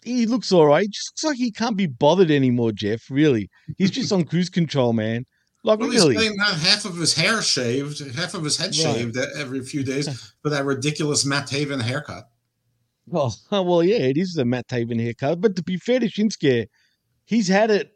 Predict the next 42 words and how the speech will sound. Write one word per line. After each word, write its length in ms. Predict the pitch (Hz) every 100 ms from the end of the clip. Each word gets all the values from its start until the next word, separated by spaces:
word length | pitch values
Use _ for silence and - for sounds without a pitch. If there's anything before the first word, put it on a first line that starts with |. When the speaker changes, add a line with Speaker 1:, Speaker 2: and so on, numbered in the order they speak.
| _
Speaker 1:
maybe 340 | 160 196 214 175
longer 300 | 151 220 233
than 160 | 143
Matt 180 | 127 123
Taven, 420 | - 131 123 117
but 140 | 127 160
Matt 180 | 180 -
Taven 300 | 202 170 143
has 160 | 165
had 140 | 139 135
it 80 |
for 80 | -
a 80 | 135
long 180 | 135 127
time. 140 | 147
Speaker 2:
Yeah, 240 | 160 196 151
but 160 | 151 -
to 80 | 151
be 120 | -
fair 200 | - 214
to 60 | 180
Matt 220 | 160 147
Taven, 520 | 214 220 180 120 123
Shinsuke 420 | 131 - 208 -
is 220 | 143 131 147
much 360 | 220 262 - -
uglier 520 | 185 240 156 120 117
and 80 | 135 151
it 20 |
looks 220 | 180 165
much 240 | 196 -
worse 280 | 131 214 -
on 140 | 110 104
him. 1400 | 80 - - 131 - _ _ _ _ _ _ 135 - 117
Speaker 1:
<laughs> 0 | _ _ _ _ _ _ _ - 156
Gee, 420 | - - 120 - _ _ _ _ _ _ _ -
Jesus 380 | 127 123 120 -
Christ, 360 | - 113 113
how 100 | 143
can 140 | 147 135
I 60 |
disagree? 560 | 120 117 113 110 113